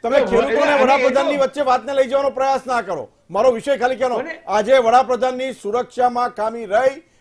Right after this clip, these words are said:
Speaker 1: રાજ્ય સરકારની જવાબદારી હતી, રાજ્ય સરકાર દોષિત છે, વડાપ્રધાનની હત્યાનો પ્રયાસ હતો આજે.
Speaker 2: ના, ના, હત્યાના પ્રયાસની વાત નથી. આ રાજ્ય સરકારે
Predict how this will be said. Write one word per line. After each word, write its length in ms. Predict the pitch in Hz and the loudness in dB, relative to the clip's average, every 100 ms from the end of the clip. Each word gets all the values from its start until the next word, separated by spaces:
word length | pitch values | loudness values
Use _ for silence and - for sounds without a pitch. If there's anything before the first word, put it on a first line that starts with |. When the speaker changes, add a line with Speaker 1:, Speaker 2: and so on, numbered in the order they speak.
| - | -2
Speaker 1:
રાજ્ય 220 | 190 226 | 0 2
સરકારની 380 | 240 226 247 240 | 0 -2 -2 0
જવાબદારી 500 | 214 226 220 233 208 | 0 2 2 0 0
હતી, 360 | 180 269 285 285 - _ 135 | -2 -2 -4 -4 -8 _ -2
રાજ્ય 220 | 208 240 | 0 0
સરકાર 300 | 247 220 247 | -2 0 -2
દોષિત 360 | 226 233 240 - | -2 -4 -6 -12
છે, 200 | - 240 277 277 - - | 0 4 4 2 -8 -2
વડાપ્રધાનની 540 | 190 254 240 247 254 | 4 4 4 0 2
હત્યાનો 340 | 233 226 247 254 | 0 2 0 2
પ્રયાસ 320 | 226 240 220 | 4 4 4
હતો 180 | 254 294 | 2 4
આજે. 260 | 226 175 117 _ _ _ _ _ _ _ _ _ _ _ - | 4 2 -12 _ _ _ _ _ _ _ _ _ _ _ -12
Speaker 2:
ના, 320 | 180 247 254 | -4 -2 0
ના, 220 | 233 240 190 190 190 | 0 -4 -4 -2 0
હત્યાના 420 | - 277 294 302 | 0 0 0 0
પ્રયાસની 440 | 277 277 269 285 | 0 0 -2 -2
વાત 200 | 269 269 | 0 0
નથી. 200 | 254 269 | 0 0
આ 100 | 294 | 0
રાજ્ય 380 | 233 208 208 285 | 0 0 -2 -4
સરકારે 520 | 185 247 240 247 247 | -2 -2 -2 -2 0